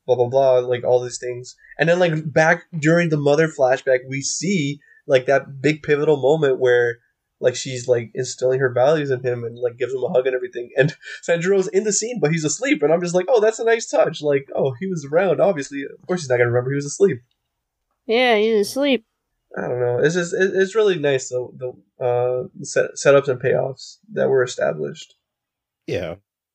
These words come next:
Speaker 3: I mean, I think one thing we didn't touch on, just that we should probably touch on really soon, 'cause we're running a little long,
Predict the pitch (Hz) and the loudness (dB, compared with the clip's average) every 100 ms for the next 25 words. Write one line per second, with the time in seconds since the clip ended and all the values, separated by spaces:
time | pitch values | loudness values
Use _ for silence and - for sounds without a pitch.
0 | _ _ 135 156 143 117 131 185 196 147 | _ _ 2 4 4 2 2 0 2 2
1 | 156 147 147 131 117 110 87 95 104 113 | 2 2 2 2 -2 -4 -4 -2 0 -2
2 | 98 - 87 - 82 78 76 - 85 80 | -4 -6 -8 -4 -4 -4 -6 -6 -8 -6
3 | 78 65 80 - 85 78 - 85 78 - | -6 -4 -6 -6 -8 -6 -2 -2 -2 -6
4 | 82 82 76 76 - 143 151 147 92 85 | -6 -6 -6 -8 0 2 2 2 -2 -4
5 | 85 80 82 285 302 277 294 285 233 | -2 -4 -6 -4 -2 -2 -4 -6 -6